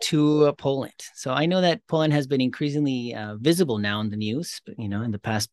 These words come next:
couple of months, handling the consequences around the war in Ukraine, um, which is one of your neighbors, right? There's a lot of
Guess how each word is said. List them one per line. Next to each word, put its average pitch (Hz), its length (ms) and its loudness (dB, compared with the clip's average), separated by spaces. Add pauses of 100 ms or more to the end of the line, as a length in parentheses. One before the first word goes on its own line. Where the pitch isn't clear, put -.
couple 117 240 0
of 104 60 0
months, 107 280 0
handling 113 480 0
the 107 120 -2
consequences 120 720 -2
around 110 280 -2
the 107 100 -2
war 120 520 0
in 120 120 -4
Ukraine, 110 540 -4 (680)
um, 113 580 2 (400)
which 139 160 2
is 139 80 -2
one 170 100 6
of 165 60 4
your 131 100 4
neighbors, 156 400 0
right? 107 140 -8
There's 113 180 -10
a 120 60 0
lot 117 180 2
of 117 260 -2